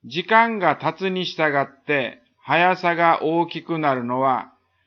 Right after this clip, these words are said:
重力が働き続けるからです。地球がその中心に向かって物体を引く力を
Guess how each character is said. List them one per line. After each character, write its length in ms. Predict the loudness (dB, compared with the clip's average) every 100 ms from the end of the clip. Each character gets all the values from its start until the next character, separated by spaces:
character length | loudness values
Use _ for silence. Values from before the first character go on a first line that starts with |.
| _
重 420 | -8 0 2 2 0
力 360 | 0 -2 -6
が 260 | 2 2 2
働 540 | -4 -4 0 2 0
き 180 | -4 -12
続 300 | -12 -10 -8
け 140 | -4
る 160 | -4 -6
か 140 | -4
ら 100 | -4
で 140 | -4 -10
す。 180 | -16 _ _ _ _ _ _ _ _ _ _
地 160 | -14 -10
球 440 | -2 2 4 2
が 400 | 2 4 2 0 _ _ _ _
そ 160 | -4
の 180 | 0 0
中 300 | 0 -2 0
心 340 | 0 -4 -4 -4
に 140 | -4
向 140 | -4
か 140 | -2 -4
っ 200 | -4 _
て 180 | -6 -6
物 200 | -8 -12 -14 _
体 320 | 0 0 -2
を 100 | -4
引 160 | -6 -8
く 140 | -10
力 480 | -10 -4 -4 0 0
を 300 | 0 -4 -10